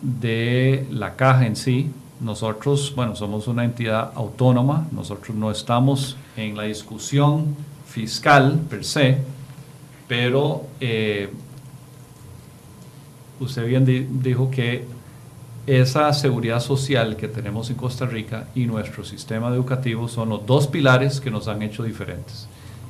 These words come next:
Y solo hay que ver lo que pasó en Nicaragua, O sea, ¿qué fue lo que detonó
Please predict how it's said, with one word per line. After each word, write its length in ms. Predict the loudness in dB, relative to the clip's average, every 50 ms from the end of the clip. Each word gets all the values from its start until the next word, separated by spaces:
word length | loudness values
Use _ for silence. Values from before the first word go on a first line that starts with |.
| -14 -10
Y 80 | -10 -8
solo 320 | -4 -2 0 4 4 6
hay 80 | 4 4
que 140 | 4 6 6
ver 360 | 6 8 8 6 6 4 2 -2 -4 -10 -14 -16 -16 -16 -16 -16 -18 -12 -6
lo 300 | -2 0 0 2 0 0
que 120 | 0 -2 -2
pasó 400 | -2 -4 -4 0 2 2 4 4
en 120 | 4 2
Nicaragua, 640 | 0 0 2 2 4 4 4 4 2 0 -2 -2 -4 -6 -8 -8 -10 -10 -10 -12 -12 -12 -12 -10 -4
O 20 | -2
sea, 140 | 0 0
¿qué 160 | 2 2 2 4
fue 320 | 4 4 2 2 2 0
lo 240 | 0 2 2 2 2
que 220 | 2 2 2 2
detonó 720 | 2 0 0 -2 -2 0 2 2 4 4 4 4 2 0